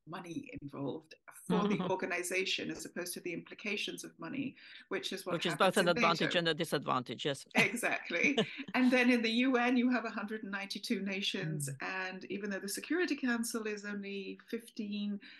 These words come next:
Speaker 1: with five permanent members, it is nonetheless a hundred ninety-two nations that pass, um, decisions. So each,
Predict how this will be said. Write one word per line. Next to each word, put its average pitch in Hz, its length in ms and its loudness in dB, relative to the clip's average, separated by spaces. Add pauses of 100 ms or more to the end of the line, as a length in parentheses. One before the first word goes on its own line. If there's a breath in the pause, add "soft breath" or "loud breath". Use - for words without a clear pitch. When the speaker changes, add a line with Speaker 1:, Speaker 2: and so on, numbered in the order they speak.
(280 loud breath)
Speaker 1:
with 185 160 -6
five 190 340 -4
permanent 254 340 2
members, 185 540 -2
it 196 160 -4
is 196 180 -4
nonetheless 196 960 -2
a - 20 -8
hundred 196 320 -6
ninety-two 170 500 -8
nations - 480 -8
that - 140 -16 (280)
pass, - 380 -10 (480 soft breath)
um, 175 240 -6
decisions. 202 580 -4
So 196 200 0 (720 loud breath)
each, 240 380 0